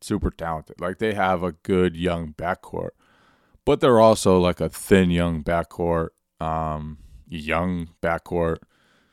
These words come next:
And I felt like when the Celtics really picked it up defensively and got into guys, they were really impacting what those guys did and taking away a lot of the easy buckets they allowed in the first half. The first half, it was just like,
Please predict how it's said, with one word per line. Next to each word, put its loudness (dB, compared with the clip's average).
And 0
I 2
felt 2
like -2
when 0
the -4
Celtics -6
really -2
picked -10
it -4
up -4
defensively -4
and -8
got -6
into -4
guys, -4
they 2
were 4
really 2
impacting -6
what -2
those -2
guys -6
did -6
and -10
taking -6
away -6
a -6
lot -2
of -8
the 2
easy -2
buckets -4
they -6
allowed -2
in -6
the -6
first -2
half. -4
The -6
first -4
half, 0
it -6
was -6
just -10
like, -10